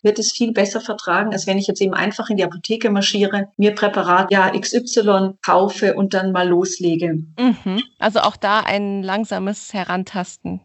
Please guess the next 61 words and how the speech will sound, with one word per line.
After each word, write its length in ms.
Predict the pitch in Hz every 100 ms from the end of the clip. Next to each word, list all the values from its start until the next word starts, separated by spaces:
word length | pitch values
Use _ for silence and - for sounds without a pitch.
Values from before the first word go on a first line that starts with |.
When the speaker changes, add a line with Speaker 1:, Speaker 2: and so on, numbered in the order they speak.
| -
Speaker 1:
Ein 180 | 220
langsames 540 | 208 214 294 320 294 -
Herantasten 760 | 220 185 247 254 320 320 -
und 200 | 277 262
es 120 | 254 269
ist 140 | 269
ja 160 | - -
auch 140 | 226
so, 440 | - 208 233 392 - - - -
man 240 | 240 247
kann 220 | 247 330
das 180 | 349 330
schon 420 | 277 285 277 262 -
mal 220 | 233 254
machen. 520 | 240 240 175 156 - -
Ja, 200 | 170 226
das 200 | 247 -
Problem 440 | 254 214 247 294
ist 180 | 277 -
nur, 160 | 269
die 120 | 285 240
Bakterien, 720 | 208 - - 233 311 311 277
die 140 | 254
wir 100 | 233
da 140 | 196
zu 240 | 196 - 349
uns 320 | - 180 -
nehmen, 420 | 170 196 269 269 -
siedeln 440 | - 269 302 285
sich 240 | 277 254 254
nicht 240 | 277 -
unbedingt 480 | 233 233 240 226 -
eins 260 | 190 202
zu 100 | - 160
eins 240 | 180 180
an. 220 | - 254
Das 160 | 196 -
ist 100 | 214
auch 160 | 220
Speaker 2:
Mhm. 40 | 214
Speaker 1:
so 100 | 240
ein 120 | 247 277
Fehldenken. 420 | 294 226 220 208
Man 120 | 196
denkt, 220 | 226 247
„Ach 140 | - -
ja, 180 | 247 277
ich 140 | 262
kaufe 300 | - 240 247
jetzt 180 | 269 -
dieses 240 | 240 233
Präparat, 540 | - 196 202 202 302 339
da 60 |
sind 240 | 285 247 233
die 100 | 220
und 100 | 208
die 60 |
Bakterien 580 | 202 180 - 233 277 269
drin 200 | 262 269
und 280 | 247 226 226
die, 240 | 214 202